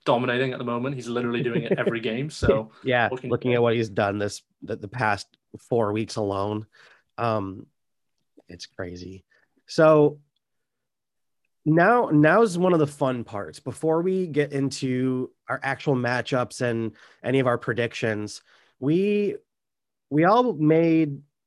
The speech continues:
Speaker 2: playoff brackets. Um, and we did some polls on Twitter.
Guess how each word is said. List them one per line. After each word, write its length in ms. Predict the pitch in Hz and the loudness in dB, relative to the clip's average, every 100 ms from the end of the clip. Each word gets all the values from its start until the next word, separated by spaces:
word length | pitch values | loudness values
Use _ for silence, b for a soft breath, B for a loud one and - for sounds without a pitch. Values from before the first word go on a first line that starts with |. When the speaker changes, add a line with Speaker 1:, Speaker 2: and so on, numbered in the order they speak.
| _ - | _ -2
Speaker 2:
playoff 300 | 165 147 147 | 0 0 -2
brackets. 640 | 120 - 73 - _ _ _ _ _ _ _ 143 | -10 -12 -20 -20 _ _ _ _ _ _ _ 0
Um, 640 | 147 147 139 135 127 - _ _ _ - | 2 4 2 2 -2 -6 _ _ _ 0
and 600 | 151 147 147 139 135 - _ _ _ _ _ | 4 6 6 4 0 -6 _ _ _ _ _
we 60 | 151 | 2
did 180 | 190 147 | 2 4
some 140 | 196 | 0
polls 320 | - 180 170 | 2 0 2
on 140 | 180 185 | 2 2
Twitter. 500 | - 139 135 139 | 2 2 4 0